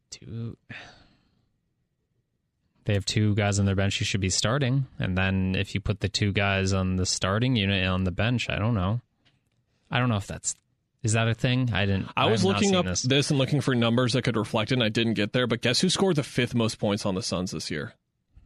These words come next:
Speaker 2: Total points.
Speaker 1: Total points.
Speaker 2: So the top four, Chris, Devin,
Speaker 1: We're
Speaker 2: Mikal,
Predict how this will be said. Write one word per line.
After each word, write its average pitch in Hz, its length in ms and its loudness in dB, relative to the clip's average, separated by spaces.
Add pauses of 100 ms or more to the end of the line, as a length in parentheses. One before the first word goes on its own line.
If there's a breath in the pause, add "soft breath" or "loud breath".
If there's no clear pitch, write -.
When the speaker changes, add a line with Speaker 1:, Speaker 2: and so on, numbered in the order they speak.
(240)
Speaker 2:
Total 107 320 0
points. - 500 -6 (440)
Speaker 1:
Total 104 320 -2
points. - 380 -10
Speaker 2:
So 135 80 0
the 117 100 0
top 135 300 0
four, 107 340 0 (220)
Chris, - 500 -2 (480)
Devin, 95 420 0
Speaker 1:
We're 92 460 0
Speaker 2:
Mikal, 95 560 -2